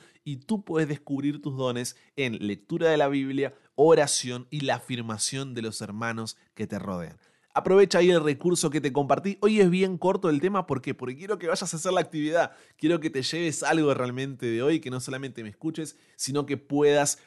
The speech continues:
tú ver en la práctica cuáles son tus dones. Con eso dicho, te pregunto, ¿cuál es la excusa o la justificación que le estás colocando a Dios en este momento para poder utilizar tus dones? Ve, haz la actividad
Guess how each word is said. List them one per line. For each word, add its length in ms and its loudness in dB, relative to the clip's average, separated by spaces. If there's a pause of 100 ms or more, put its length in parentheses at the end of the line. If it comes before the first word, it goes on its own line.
(200)
tú 300 2
ver 400 2
en 240 0
la 180 0
práctica 520 -6
cuáles 420 2
son 260 -4
tus 180 -10
dones. 400 -10 (320)
Con 140 0
eso 140 2
dicho, 320 2
te 120 -4
pregunto, 600 -2 (320)
¿cuál 640 2
es 260 0
la 140 -2
excusa 720 -2
o 100 2
la 120 0
justificación 960 -4
que 100 -8
le 60 -2
estás 240 -10
colocando 720 0
a 100 4
Dios 440 0
en 140 -8
este 260 -8
momento 640 -2 (260)
para 280 -4
poder 380 -4
utilizar 760 -2
tus 180 -8
dones? 480 -8 (380)
Ve, 380 2 (320)
haz 140 6
la 100 6
actividad 640 2